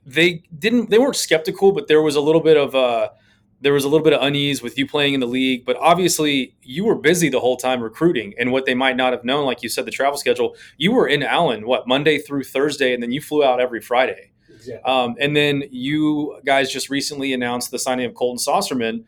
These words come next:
Speaker 2: Yeah.
Speaker 1: who was also part of the Three Ice League, and I'm sure you were doing some recruiting while you're on the ice. So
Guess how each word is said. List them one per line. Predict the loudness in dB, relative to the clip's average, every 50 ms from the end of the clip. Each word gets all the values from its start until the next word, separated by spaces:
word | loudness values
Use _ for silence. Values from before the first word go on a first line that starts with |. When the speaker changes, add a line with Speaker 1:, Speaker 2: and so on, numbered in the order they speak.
| _ _
Speaker 2:
Yeah. | -12 -6
Speaker 1:
who | -2 0
was | 2 2 0
also | 2 2 4 4 4 4 2 2 4 4 4 2 0
part | 0 2 2 2 2
of | 0
the | -6
Three | -8 -6 -2 0 0
Ice | 0 0 -2 -4
League, | -6 -6 -6 -6 -6 -6 -8 -8
and | -6 -6 -6 -6
I'm | -6 -6
sure | -6 -2 -2 0 0
you | 0 0 0 0
were | 0 0
doing | 0 0 0 0 -2
some | -2 -4 -4
recruiting | -6 -6 -2 0 2 2 2 0 0
while | 2 4 4 4 4 4
you're | 2 0
on | 0 -2
the | -2
ice. | 0 0 0 0 0 0
So | 2 2 4 4 2